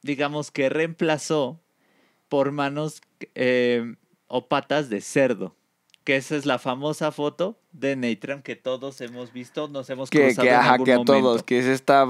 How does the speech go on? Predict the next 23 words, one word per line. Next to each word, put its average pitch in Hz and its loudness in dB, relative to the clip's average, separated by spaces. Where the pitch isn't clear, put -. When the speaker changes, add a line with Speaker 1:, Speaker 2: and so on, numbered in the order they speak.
Speaker 2:
esta 135 2
cara 139 4
vendada, 165 4
con 110 0
las 110 -2
patas 127 0
de 135 0
cerdo 156 4
también 113 2
vendadas, 151 2
unidas 110 0
a - -4
un 110 -4
cuerpo, 151 2
y 107 2
Speaker 1:
Ensangrentado 117 -2
Speaker 2:
obviamente 123 0
Speaker 1:
por 110 -10
muchos 113 -10
lados. 147 2
Speaker 2:
tenebroso, 120 4
¿no? 135 -2
Ajá. 117 -10